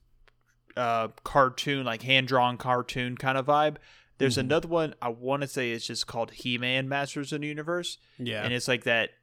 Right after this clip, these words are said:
Speaker 1: uh, C G I kinda, like, it's more kiddie. This one's already cussed twice,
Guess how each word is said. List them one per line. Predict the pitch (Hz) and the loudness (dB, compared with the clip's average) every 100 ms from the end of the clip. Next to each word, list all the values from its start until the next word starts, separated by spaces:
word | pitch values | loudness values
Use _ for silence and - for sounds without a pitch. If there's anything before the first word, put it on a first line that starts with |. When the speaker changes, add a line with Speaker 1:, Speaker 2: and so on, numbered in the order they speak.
| _ | _
Speaker 1:
uh, | 120 110 110 107 | 0 2 2 0
C | - - 135 131 | -4 -8 -6 -4
G | 123 120 | -2 0
I | 107 110 120 127 - | 2 2 2 0 -2
kinda, | 143 139 135 110 | -2 0 0 -2
like, | 113 110 - | -6 -6 -8
it's | 131 - | -8 -8
more | 139 143 | 0 0
kiddie. | 131 - 135 139 202 - _ - - _ _ | 0 0 2 4 2 -6 _ -20 -20 _ _
This | 160 214 | 4 6
one's | 214 | 4
already | 185 120 | 4 4
cussed | 107 147 120 - | 2 0 0 0
twice, | - 110 95 - | -4 -2 -2 -6